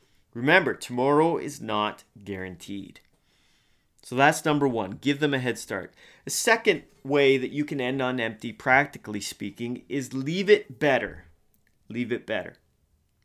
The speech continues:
Another way we can ensure that we're ending on empty is by leaving whatever we have been leading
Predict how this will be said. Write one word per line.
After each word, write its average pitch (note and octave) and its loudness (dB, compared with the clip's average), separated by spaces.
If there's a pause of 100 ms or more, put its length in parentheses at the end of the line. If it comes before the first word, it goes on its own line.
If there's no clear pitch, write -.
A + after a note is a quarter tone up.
(420)
Another D3+ 4
way D#3+ 6
we E3 2
can D3+ -4
ensure D#3 -2
that D3+ 0
we're C3 0
ending E3 0
on E3 0
empty A#2+ -2
is C3 0
by C3+ 4
leaving E3 2
whatever C#3+ 4
we F3+ 0
have F#3+ 4
been G3+ 4
leading C#3 0